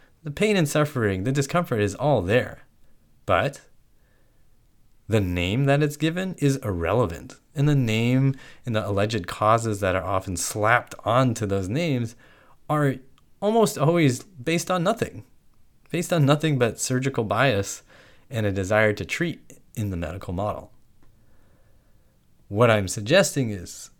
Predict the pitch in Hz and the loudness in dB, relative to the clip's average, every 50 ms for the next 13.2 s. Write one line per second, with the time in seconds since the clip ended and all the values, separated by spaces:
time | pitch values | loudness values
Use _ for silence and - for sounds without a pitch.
0 | _ _ _ _ _ _ _ _ _ _ _ - - - - 110 - - - - | _ _ _ _ _ _ _ _ _ _ _ -20 -10 -6 -6 -6 -6 -8 -16 -20
1 | _ _ 110 104 98 101 113 123 135 143 - 110 104 - - 180 143 117 98 82 | _ _ -8 -6 -4 0 2 2 2 2 0 -4 -4 -2 -2 0 0 -2 -6 -6
2 | 101 104 117 117 - - 101 92 156 160 160 165 - 120 107 98 101 - - 110 | -4 -4 -4 -4 -4 -6 -4 0 0 0 0 0 -4 -4 -4 -4 -6 -8 -10 -12
3 | 107 - 120 113 110 107 - - - - _ - - - - - - - 101 101 | -8 -6 -6 -6 -6 -8 -10 -18 -20 -20 _ -20 -20 -20 -20 -18 -8 -6 -4 -2
4 | 98 98 104 107 - - _ _ _ 117 113 107 - 143 143 - - - 104 95 | -2 -4 -4 -6 -10 -14 _ _ _ -6 -6 -4 -6 -8 -10 -8 -8 -6 -4 -2
5 | 104 123 151 143 - 185 185 185 - - 123 113 104 87 80 - - - 156 160 | 0 0 -2 -2 -2 -6 -6 -6 -8 -8 -6 -6 -6 -6 -8 -8 -8 -6 -4 -2
6 | 131 104 95 - - 120 107 101 - - 101 - - - 202 196 190 - - 110 | -2 -4 -6 -8 -10 -10 -10 -10 -10 -12 -14 -14 -6 -2 -2 -2 -2 -2 -4 -4
7 | 101 92 - - - - - - - 127 - 139 127 123 - 151 156 143 - - | -4 -4 -8 -16 -20 -20 -12 -8 -8 -4 -2 -4 -4 -4 -4 -4 -6 -6 -6 -8
8 | 107 98 98 104 107 - - 139 - - - 117 107 - - - - 143 - - | -6 -4 -2 -4 -4 -4 -6 -6 -6 -6 -8 -8 -8 -8 -10 -6 -6 -6 -6 -6
9 | 107 101 90 85 82 85 82 - - - 101 98 95 87 - - - - - - | -6 -6 -4 -4 -6 -8 -12 -16 -10 -6 -4 -4 -4 -6 -8 -12 -20 -20 -20 -20
10 | - - - - _ _ _ _ _ _ _ _ _ _ _ _ _ _ _ _ | -20 -20 -20 -20 _ _ _ _ _ _ _ _ _ _ _ _ _ _ _ _
11 | _ - - _ _ _ _ _ _ - 110 - 185 180 175 175 160 - 123 113 | _ -20 -20 _ _ _ _ _ _ -12 -4 -2 0 2 4 2 2 4 4 2
12 | 123 123 120 113 110 113 - 131 127 123 117 117 110 117 127 120 117 113 - 123 | 2 2 2 0 0 0 4 4 4 6 4 4 4 4 4 2 2 0 -4 -6
13 | 98 85 82 90 | -6 -6 -8 -10